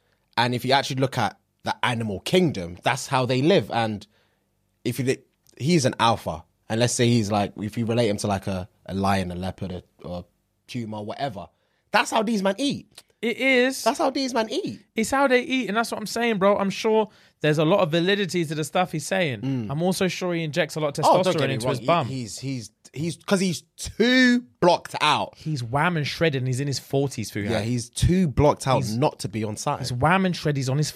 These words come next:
Speaker 2: he's in his forties.
Speaker 1: Yeah, it doesn't make sense.
Speaker 2: He makes money as well.
Speaker 1: Mm, I'm not surprised.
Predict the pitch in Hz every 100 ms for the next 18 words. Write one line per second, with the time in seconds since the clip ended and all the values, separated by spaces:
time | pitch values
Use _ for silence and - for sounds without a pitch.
0 | - 165 135 156 151 - 156 156 151 113
1 | 90 82 101 92 85 - 82 110 135 117
2 | - - 110 101 104 127 127 98 87 80
3 | 85 78 90 104 92 - 170 127 95 87
4 | 80